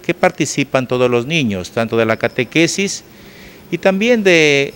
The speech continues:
que no estén incluidos en la catequesis, lo pueden hacer con permiso de sus padres, ¿no? Es a las tres de la tarde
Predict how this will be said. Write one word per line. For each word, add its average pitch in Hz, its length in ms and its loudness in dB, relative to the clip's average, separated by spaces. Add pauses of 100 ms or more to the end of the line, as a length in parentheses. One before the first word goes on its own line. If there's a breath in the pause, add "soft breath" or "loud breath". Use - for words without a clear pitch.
que 139 160 0
no 139 140 0
estén 147 240 -4
incluidos 139 500 -2
en 139 80 -2
la 131 80 -2
catequesis, 143 800 -2
lo 120 80 -2
pueden 120 360 2
hacer 131 420 0
con 113 160 -2
permiso 110 360 -2
de 110 140 2
sus - 220 -6
padres, 87 500 0
¿no? 107 100 -10 (240)
Es 110 220 -2
a 110 80 2
las 101 160 -2
tres 113 220 0
de 120 60 4
la 120 100 4
tarde 139 480 2